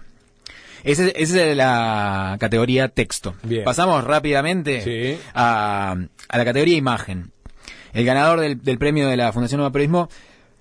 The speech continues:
Speaker 1: fue un documental que se llama La muerte de Jaime Roldós. Este documental, eh, dirigido por Lisandra Rivera y Manuel Sarmiento,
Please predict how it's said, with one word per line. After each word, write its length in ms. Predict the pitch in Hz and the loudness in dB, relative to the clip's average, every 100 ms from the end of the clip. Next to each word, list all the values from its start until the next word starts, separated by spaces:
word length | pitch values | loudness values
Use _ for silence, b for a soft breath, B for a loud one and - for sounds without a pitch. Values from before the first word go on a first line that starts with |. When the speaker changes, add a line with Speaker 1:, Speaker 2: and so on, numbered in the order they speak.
| _ | _
Speaker 1:
fue 160 | - 175 | -2 2
un 60 | 185 | 4
documental 580 | 147 143 127 123 107 92 - | 2 0 2 0 0 -6 -6
que 100 | 123 | -2
se 60 | 120 | 0
llama 260 | 156 160 _ | 0 0 _
La 160 | 139 143 | -2 2
muerte 480 | 180 208 180 196 147 | 2 2 2 0 0
de 100 | 135 | 0
Jaime 260 | 147 147 | 0 0
Roldós. 480 | 123 107 98 92 - - _ _ _ _ _ - | 0 -2 -2 -6 -12 -20 _ _ _ _ _ -8
Este 180 | 135 135 | -2 0
documental, 600 | 147 135 135 135 170 185 | 2 2 2 2 0 0
eh, 480 | 135 117 110 104 101 | -2 -2 0 -2 -2
dirigido 400 | 117 110 147 135 | -2 0 2 2
por 220 | 120 120 | 2 0
Lisandra 300 | 117 135 139 | -2 -2 -2
Rivera 460 | 120 123 135 120 110 | 0 0 0 0 -4
y 160 | - 113 | -2 0
Manuel 260 | 110 120 127 | 2 0 0
Sarmiento, 580 | 135 147 151 147 170 | -2 0 0 -2 -4